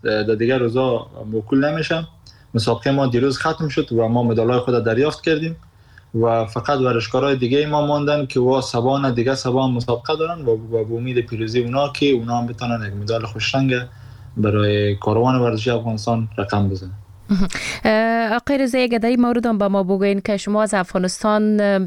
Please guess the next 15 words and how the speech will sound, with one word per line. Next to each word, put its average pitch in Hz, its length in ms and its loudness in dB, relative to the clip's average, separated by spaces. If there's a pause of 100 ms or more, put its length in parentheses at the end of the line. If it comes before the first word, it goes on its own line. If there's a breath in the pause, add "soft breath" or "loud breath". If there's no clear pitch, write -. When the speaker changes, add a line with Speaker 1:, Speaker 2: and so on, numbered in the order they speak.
(160)
Speaker 2:
اشتراک 185 380 -2
کرده 190 300 0
بودین 190 200 0
یا 185 80 2
آمده 180 280 0
بودین 180 280 0 (420 loud breath)
و 180 420 2
حتماً، 185 360 0
اه، 202 220 2 (320)
از 175 380 -2
دوستای 190 880 2
و 180 220 0
ورزشکارای 180 600 0
دیگه 185 280 0
که 175 300 -2